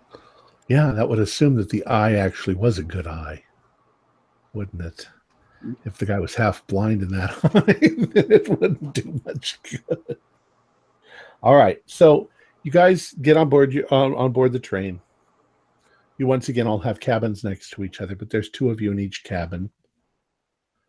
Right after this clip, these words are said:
Speaker 1: Uh, and at eleven, what time was it exactly? The train leaves at, uh, eleven twenty-seven P M.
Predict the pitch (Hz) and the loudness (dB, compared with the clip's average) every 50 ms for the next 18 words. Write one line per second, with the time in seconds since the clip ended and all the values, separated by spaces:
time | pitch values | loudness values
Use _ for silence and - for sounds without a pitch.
0 | _ - 120 120 117 117 120 117 113 113 110 - 131 131 131 131 123 123 123 127 | _ -2 2 4 4 4 6 4 4 4 2 2 2 4 4 4 4 4 4 4
1 | 127 123 139 131 131 127 123 120 - - _ - - _ _ _ _ _ _ _ | 4 4 4 2 2 0 -2 -4 -8 -14 _ -20 -20 _ _ _ _ _ _ _
2 | _ - - _ _ _ 165 _ - - 131 123 120 120 113 - 131 117 117 113 | _ -20 -20 _ _ _ _ _ -18 -14 -12 -10 -8 -8 -10 -10 -10 -10 -10 -10
3 | 110 - - 135 123 120 - _ - 214 214 196 160 151 - _ - - - - | -10 -8 -6 -6 -4 -6 -8 _ -20 -14 -10 -8 -8 -8 -10 _ -20 -20 -20 -20
4 | _ - - _ _ _ - 120 - - - - 135 127 123 123 117 113 117 127 | _ -20 -20 _ _ _ -10 -10 -8 -6 -4 0 0 2 2 0 0 0 0 0
5 | 135 135 139 139 131 127 120 - - - - - 135 143 143 143 - - - - | 2 2 2 0 0 -2 -6 -12 -16 -14 -8 -6 -4 -2 -2 -2 -4 -8 -12 -16
6 | - - - _ _ _ _ _ _ _ _ _ _ _ _ _ _ _ _ _ | -18 -18 -20 _ _ _ _ _ _ _ _ _ _ _ _ _ _ _ _ _
7 | _ _ - - 123 123 120 120 117 117 117 - - 135 127 123 135 135 143 151 | _ _ -8 -4 -2 0 2 2 4 4 2 2 2 4 6 8 8 8 6 4
8 | 139 - - - 143 139 131 - 165 156 160 - - - 143 135 147 143 139 - | 2 0 0 0 2 2 2 0 -2 -2 -2 -2 0 2 2 2 2 -2 -4 -6
9 | - 160 147 151 165 180 156 98 107 113 | -6 -6 -4 -4 -4 -4 -4 -6 -8 -10